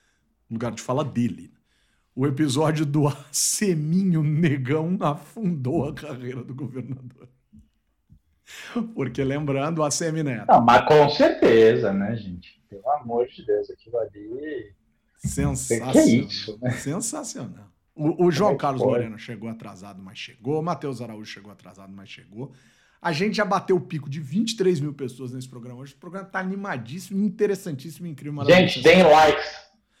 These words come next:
Speaker 2: Apertem o like aí.
Speaker 1: Aperta aí o sininho aí, badala o, o badalo,
Speaker 2: Não,
Speaker 1: bota
Speaker 2: é
Speaker 1: a
Speaker 2: like.
Speaker 1: palminha pra cima.
Speaker 2: Like.
Speaker 1: É, la-, pra
Speaker 2: Pede,
Speaker 1: cima.
Speaker 2: pede like.
Speaker 1: Like.
Speaker 2: Isso.
Speaker 1: Like. Could you like me, please?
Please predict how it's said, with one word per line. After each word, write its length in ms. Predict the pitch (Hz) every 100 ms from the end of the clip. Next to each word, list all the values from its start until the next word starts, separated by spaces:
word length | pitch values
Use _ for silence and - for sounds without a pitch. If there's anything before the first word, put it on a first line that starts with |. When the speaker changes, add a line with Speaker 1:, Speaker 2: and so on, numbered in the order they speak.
| _
Speaker 2:
Apertem 520 | - 110 139 151 151 160
o 120 | 147
like 380 | 131 131 123 113
aí. 280 | 117 120 - -
Speaker 1:
Aperta 300 | 269 277 254
aí 140 | 277
o 60 | 269
sininho 520 | - 220 254 269 208
aí, 280 | 233 247 165
badala 600 | 139 190 151 233 220 190
o, 360 | 156 139 127
o 40 | 127
badalo, 720 | 147 120 156 220 214 180 151
Speaker 2:
Não, 80 | 131
Speaker 1:
bota 160 | 135
Speaker 2:
é 280 | 170 147 147
Speaker 1:
a 20 |
Speaker 2:
like. 180 | 151 147
Speaker 1:
palminha 380 | 185 214 196 151
pra 180 | - 131
cima. 280 | - - 135
Speaker 2:
Like. 560 | 147 147 131 - 110 98
Speaker 1:
É, 240 | 147 110
la-, 180 | 120 147 -
pra 120 | - 185
Speaker 2:
Pede, 120 | 147
Speaker 1:
cima. 160 | 202 160
Speaker 2:
pede 180 | 135 139
like. 400 | 127 127 120 - - _ -
Speaker 1:
Like. 360 | 165 139 - - _
Speaker 2:
Isso. 480 | 120 117 - - _
Speaker 1:
Like. 420 | 127 151 - - - _ _ _ _ _
Could 260 | 339 339
you 80 | 311
like 420 | 240 277 311 -
me, 200 | 185 143
please? 640 | 113 - 277 311 151 117